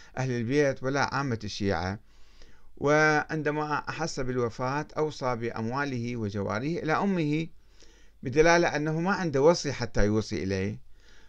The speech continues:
فقالوا بأنه تقية لم يذكر ذلك وخوفا وكذا، وقاموا يأولون كلام الإمام،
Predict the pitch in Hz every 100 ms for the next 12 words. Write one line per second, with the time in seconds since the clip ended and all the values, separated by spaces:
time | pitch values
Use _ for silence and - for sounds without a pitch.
0 | - 156 147 175 233 247 226 208 185 180
1 | 170 170 175 - 151 135 131 165 131 110
2 | 107 101 95 110 104 98 90 87 95 95
3 | 123 113 - 92 92 90 85 92 113 165
4 | 170 - 127 135 131 113 - 90 90 80
5 | 90 87 90